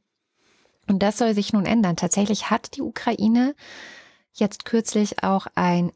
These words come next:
S dreihundert Raketensystem im russischen Grenzgebiet attackiert und getroffen.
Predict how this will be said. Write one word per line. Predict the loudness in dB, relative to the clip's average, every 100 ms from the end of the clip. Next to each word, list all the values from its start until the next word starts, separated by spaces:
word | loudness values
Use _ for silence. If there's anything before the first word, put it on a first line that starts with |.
| -2
S | 0 0 -2
dreihundert | -4 0 0 2 2 4 4 0 -4
Raketensystem | -6 -4 -4 0 0 2 0 -4 0 2 2 2
im | 0
russischen | 2 0 0 0 0 -2 -6
Grenzgebiet | -4 2 2 2 -2 0 0 2 -2 -4 _ _ -6
attackiert | -4 -2 -4 0 0 2
und | 0 0
getroffen. | -2 -2 -2 -2 0 2 2